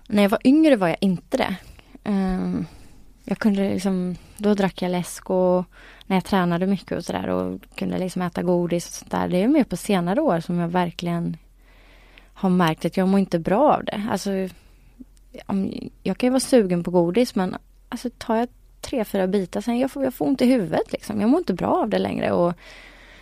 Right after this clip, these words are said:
det har varit så ganska mycket nu på sista tiden. Jag vet inte vad det beror på, att man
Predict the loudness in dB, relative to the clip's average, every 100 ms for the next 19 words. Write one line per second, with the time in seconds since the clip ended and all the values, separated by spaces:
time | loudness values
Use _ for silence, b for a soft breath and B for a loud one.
0 | B B -2 2 2 2 -2 -2 0 2
1 | 2 2 2 2 2 0 2 2 2 0
2 | -2 0 0 2 2 0 0 0 0 2
3 | 4 4 4 2 0 0